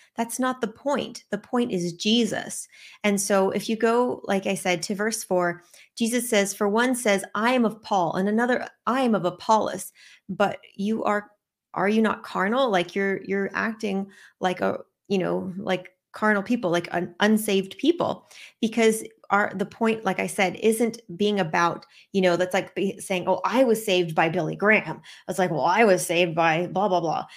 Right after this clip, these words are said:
you know, like, these person, but it, it doesn't matter <laughs> because your salvation's not in a person. Your salvation is in Jesus Christ alone.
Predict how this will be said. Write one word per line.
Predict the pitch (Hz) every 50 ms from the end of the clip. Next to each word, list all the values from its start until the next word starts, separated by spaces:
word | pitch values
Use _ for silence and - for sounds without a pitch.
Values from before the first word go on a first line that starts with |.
| - - _
you | - 208
know, | 190 180 - -
like, | 175 175 165
these | 185 185 165
person, | - - - 285 277 269 277 - 180 170 - 180
but | 214 214 -
it, | 214 220 220 - -
it | - 143 214
doesn't | 226 247 233 226 226 226
matter | 240 247 254 277 285 254 185 156 - - 160 156 -
<laughs> | - -
because | 240 240 - - - 262 233 233
your | 220 -
salvation's | - - 254 220 190 196 214 240 240 220 214 196
not | 196 202 202
in | 196 196
a | 190
person. | - - 220 220 262 233 - - 175
Your | 165 175 180
salvation | - - 180 170 175 180 190 - 190 185
is | 175 160 160 - - _
in | - 180 170 160
Jesus | 165 190 190 190 185 180 -
Christ | - 185 170 175 - -
alone. | - 160 165 175 175 - - -